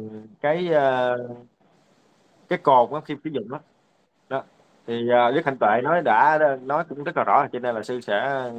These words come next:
không có nói thêm vấn đề này. Đúng, mà đúng là thật sự như vậy quý vị. Là cái cồn á, khi mình sử dụng cồn á, quan trọng mình không tác ý, tác ý đến mình sử dụng nó để mình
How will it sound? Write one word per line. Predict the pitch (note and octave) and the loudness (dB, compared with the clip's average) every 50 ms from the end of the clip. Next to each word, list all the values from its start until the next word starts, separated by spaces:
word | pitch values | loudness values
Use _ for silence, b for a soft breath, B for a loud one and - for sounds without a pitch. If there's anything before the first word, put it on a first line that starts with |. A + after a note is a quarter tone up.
| A#2 | -12
không | A#2 - B2+ B2 B2+ B2 | -6 -4 -4 -4 -4 -4
có | C3+ | 0
nói | C#3+ D3+ D3+ | 0 0 0
thêm | - C3+ B2 | -2 -4 -6
vấn | C3+ C#3 | -4 -2
đề | A2+ G#2+ | -2 0
này. | G2+ G#2 G2 - _ _ _ _ - | 0 -2 -2 -4 _ _ _ _ -2
Đúng, | - C3+ E3 G#3 G3 D#3+ | -2 0 0 0 -2 -2
mà | A#2+ A#2 A2 | -2 0 2
đúng | B2 D#3 G3 | 2 2 2
là | D3+ | 0
thật | - G#2 - | -2 -2 -8
sự | - A#2 | -4 -4
như | A2 A2+ A#2+ B2+ A#2 | -4 -2 -2 -2 0
vậy | A2 G2+ G2+ G#2+ | 0 -2 -2 -2
quý | B2+ | -6
vị. | B2+ A2+ - - _ _ _ _ _ _ _ - | -6 -8 -8 -10 _ _ _ _ _ _ _ -6
Là | A2 A2 G#2+ G#2+ G#2+ G#2+ G#2+ G#2+ G#2+ G#2 G#2 G#2 G#2 G#2 G#2+ - _ _ _ _ _ _ _ _ _ _ _ _ _ _ _ _ _ _ - - | 0 0 2 2 2 0 0 0 0 -2 -2 -4 -6 -10 -14 -18 _ _ _ _ _ _ _ _ _ _ _ _ _ _ _ _ _ _ -4 -4
cái | F#3 F3+ | -2 2
cồn | - C3+ A#2+ A2+ A2+ | 4 2 2 2 0
á, | C#3 - _ _ _ _ - | -6 -12 _ _ _ _ -8
khi | D#3+ D3 | -6 -4
mình | C#3 B2 A2+ A2 | -4 -4 -6 -2
sử | - C3+ | -2 -2
dụng | D3+ C#3 A#2 G#2 A2 | -2 0 -4 -4 0
cồn | A#2 A2+ G#2+ G#2 B2 | 0 0 0 0 -2
á, | C#3 | -4
quan | C3 B2+ B2 | -6 -6 -4
trọng | A2+ G#2 G#2+ | -4 -4 -4
mình | A2+ A2 | -4 -8
không | A#2+ B2+ - | -10 -8 -6
tác | F3 C#3+ | -6 -6
ý, | D#3 D#3+ E3+ F3 | -4 -6 -6 -6
tác | - D3+ | -8 -8
ý | D3 D3+ E3 | -8 -6 -4
đến | E3 D3+ D3 E3 G3 F#3+ F#3 F3+ D#3+ D3 B2+ A#2 A2+ A2 | 0 0 0 0 0 -6 -8 -8 -10 -10 -10 -10 -8 -6
mình | G#2+ G#2 G#2 G#2 G2+ G2+ G2+ G#2 - _ | -6 -6 -6 -6 -8 -8 -10 -14 -16 _
sử | - - C#3 | -2 -2 0
dụng | C#3 B2 G2+ G#2+ | 0 0 -2 0
nó | C3 D3+ | -2 -2
để | C#3+ G#2 G#2+ | -2 -2 -4
mình | B2 A#2 G#2+ G#2 G#2 G#2 G2+ G2+ G2+ G#2 | -6 -8 -10 -10 -12 -12 -12 -12 -12 -12